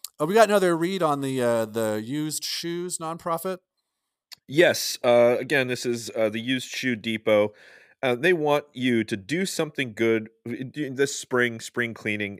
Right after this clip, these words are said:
Speaker 2: do something good for your closet and Mother Earth. Even unmatched pairs, bring 'em down. We're totally not sniffing the shoes. So that's from the Used Shoe Depot.
Speaker 1: <laughs>
Speaker 2: You can reach them at use underscore shoes dot org.
Speaker 1: I love that there, there wasn't,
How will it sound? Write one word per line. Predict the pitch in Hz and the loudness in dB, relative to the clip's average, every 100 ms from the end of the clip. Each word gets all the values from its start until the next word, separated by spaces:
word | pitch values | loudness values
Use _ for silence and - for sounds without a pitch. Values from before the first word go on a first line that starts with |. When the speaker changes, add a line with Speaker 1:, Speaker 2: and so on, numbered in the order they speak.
| - | -6
Speaker 2:
do | 156 | -4
something | 160 160 127 110 | -4 -4 -4 0
good | 117 113 | 0 0
for | 98 | -4
your | |
closet | 92 - 123 127 131 - - | -4 -2 0 0 -2 -6 -2
and | 98 104 101 92 | 0 2 0 -2
Mother | 98 95 92 | -2 0 -2
Earth. | 90 82 - - - - - | -2 -4 -6 -16 -20 -14 -4
Even | 135 156 156 | 0 2 0
unmatched | 123 123 127 110 110 - - | 0 0 2 0 0 -4 -4
pairs, | 127 127 92 78 | 2 4 4 0
bring | 85 104 | -2 -2
'em | 101 | -2
down. | 101 110 110 110 104 _ - | 2 4 4 0 -6 _ -6
We're | 101 - | -6 -6
totally | - - 135 135 131 | -4 4 4 4 2
not | 117 110 - | 2 0 -2
sniffing | - 110 110 101 | -4 -2 -2 -4
the | 92 | -6
shoes. | - 90 73 - - | -6 -8 -8 -12 -14
So | - 104 | -6 -2
that's | 107 - | -2 -2
from | 101 | -6
the | 98 | -4
Used | 98 131 135 | -2 -2 -2
Shoe | - - 131 120 | -4 0 0 0
Depot. | 123 131 147 143 151 _ | -2 4 6 6 2 _
Speaker 1:
<laughs> | - - - 349 _ 320 - _ 285 _ - - _ | -16 -16 -18 -20 _ -20 -20 _ -20 _ -20 -20 _
Speaker 2:
You | 107 110 | -2 0
can | 110 | 2
reach | 120 113 | 2 2
them | 123 113 | 2 2
at | 110 | 2
use | 127 123 | 2 2
underscore | 120 117 - 113 | 2 0 2 0
shoes | 110 117 107 95 | 2 0 0 2
dot | 98 - | 2 2
org. | 82 69 - _ _ _ - 123 | -4 -4 -10 _ _ _ -6 -2
Speaker 1:
I | |
love | 135 151 202 151 | 2 4 4 4
that | 143 | 4
there, | 131 123 120 | 4 6 4
there | 107 117 113 | 2 0 0
wasn't, | 104 135 151 135 110 - | 2 4 4 2 -2 -6